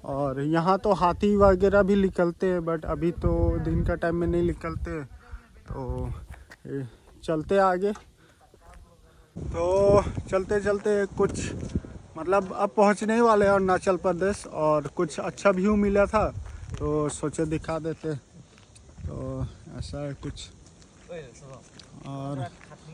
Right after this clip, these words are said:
ये देखिए view, ये है solid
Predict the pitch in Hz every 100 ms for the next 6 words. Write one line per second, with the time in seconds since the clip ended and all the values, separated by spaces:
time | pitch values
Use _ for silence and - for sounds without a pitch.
0 | 180 - 160 156 160 143 170 151 143 160
1 | 151 110 - - - - - 160 160 160
2 | 151 - - 139 156 170 160 156 - 151
3 | 143 147